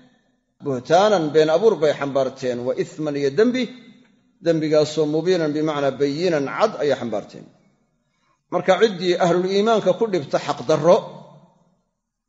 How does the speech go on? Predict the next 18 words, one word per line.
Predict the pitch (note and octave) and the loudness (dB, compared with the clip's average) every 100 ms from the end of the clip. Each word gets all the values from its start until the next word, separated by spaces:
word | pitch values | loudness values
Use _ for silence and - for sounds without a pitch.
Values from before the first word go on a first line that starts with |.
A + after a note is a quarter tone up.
| _ - | _ -8
inay | F3 D#3+ | -2 -2
dembi | D3+ C4+ A#3 G3 | 4 2 4 4
weyn | B3 A#3+ | 8 8
xambaarteen | F#3 D#3 D#3 D#3+ D3+ - F#3 E3 C#3+ | 6 -4 2 2 2 0 2 2 0
ayaa | C3 D3 D3 | 2 2 4
aayaddu | D3 D3+ F3 D3 | 4 2 2 0
caddaynaysaa. | A#2+ A2+ A2 G#2 F2+ E2 - - - _ _ _ _ _ _ G#3 | -4 -4 -6 -6 -8 -14 -18 -20 -20 _ _ _ _ _ _ -4
Wa | G#3 | 2
qaala | F#3 D#3 | 4 4
tacaala, | C#3 E3+ E3 D3+ C3+ | 2 0 2 2 2
Allah | C#3+ C3+ | 0 -2
wuxuu | C#3+ D3 C3 | -4 -8 -8
yidhi, | A2 G#2 - - _ | -8 -10 -16 -20 _
"Fa | - F3 | -4 -2
amma | A3 F#3 E3+ | -2 -2 -2
alyatiima | F3 E3+ E3 E3+ E3 D3 | 0 0 0 -2 -4 -2
falaa | D3 C#3+ | 0 0
taqhar." | C#3 E3 C#3+ C3+ | 0 -4 -2 -4